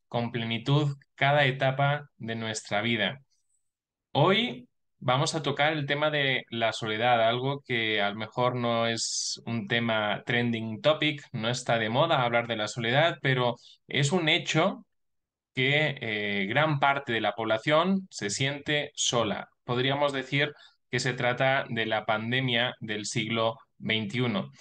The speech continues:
Y si bien la soltería no es lo mismo que la soledad, más bien la soltería es una soledad no buscada o no deseada, pero no todas las soledades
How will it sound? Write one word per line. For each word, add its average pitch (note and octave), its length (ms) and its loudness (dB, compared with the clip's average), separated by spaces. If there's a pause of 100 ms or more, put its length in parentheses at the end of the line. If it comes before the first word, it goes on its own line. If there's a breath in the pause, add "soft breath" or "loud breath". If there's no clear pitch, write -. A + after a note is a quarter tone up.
(260 loud breath)
Y C3+ 160 6
si D#3+ 160 4
bien F#3 440 6
la C3+ 220 4
soltería C3+ 760 2 (440)
no B2+ 220 0
es C#3 100 4
lo C3 140 2
mismo C3+ 600 0
que G2+ 120 -10
la G2 140 -4
soledad, C3+ 540 2 (580)
más B2 280 0
bien B2+ 360 0
la A2+ 180 -2
soltería A2+ 580 0
es - 280 -2
una A#2+ 220 2
soledad A#2 560 0 (340)
no A#2+ 280 -2
buscada A2+ 560 2
o F#2+ 100 0
no G#2+ 160 -4
deseada, A#2+ 680 0
pero A2+ 220 0
no A#2+ 220 0
todas A#2+ 340 2
las A2+ 200 0
soledades A2+ 760 0